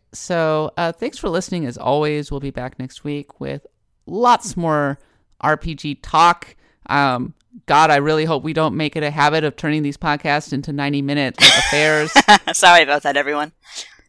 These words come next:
Speaker 1: I just, I had so much to talk about. What do you want?
Speaker 2: It's been a busy week.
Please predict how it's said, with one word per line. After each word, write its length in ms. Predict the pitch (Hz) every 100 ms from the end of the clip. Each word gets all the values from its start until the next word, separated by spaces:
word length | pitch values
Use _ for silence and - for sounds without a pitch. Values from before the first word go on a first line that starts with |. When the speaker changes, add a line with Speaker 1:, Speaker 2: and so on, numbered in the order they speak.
| _ -
Speaker 1:
I 120 | 269
just, 300 | 311 277 -
I 160 | 294 294
had 180 | 285
so 160 | - 269
much 200 | 277 262
to 100 | 339
talk 320 | - 254 277
about. 460 | 349 226 208 160 98
What 120 | 208
do 60 | 233
you 100 | 247
want? 600 | 190 214 220 170 - 170
Speaker 2:
It's 220 | 185 -
been 140 | 233
a 60 | 240
busy 280 | 240 233 254
week. 520 | 254 180 - -